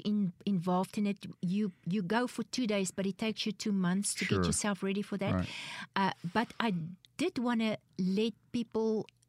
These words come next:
Speaker 1: away from my hometown know and see what I'm doing. Uh, uh, the past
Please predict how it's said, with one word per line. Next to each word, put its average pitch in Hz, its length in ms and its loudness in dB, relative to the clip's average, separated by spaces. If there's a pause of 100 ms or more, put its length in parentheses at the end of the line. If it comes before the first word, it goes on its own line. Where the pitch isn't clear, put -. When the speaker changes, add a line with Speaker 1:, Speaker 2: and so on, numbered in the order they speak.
(140)
Speaker 1:
away 202 640 2
from 220 340 -2
my 196 220 4
hometown 175 880 0 (640)
know 208 520 4
and 196 160 0
see 220 280 0
what 190 180 0
I'm 180 140 2
doing. 165 480 -2 (500)
Uh, 185 220 2 (120)
uh, 156 80 2 (240)
the 180 360 -4
past 294 500 0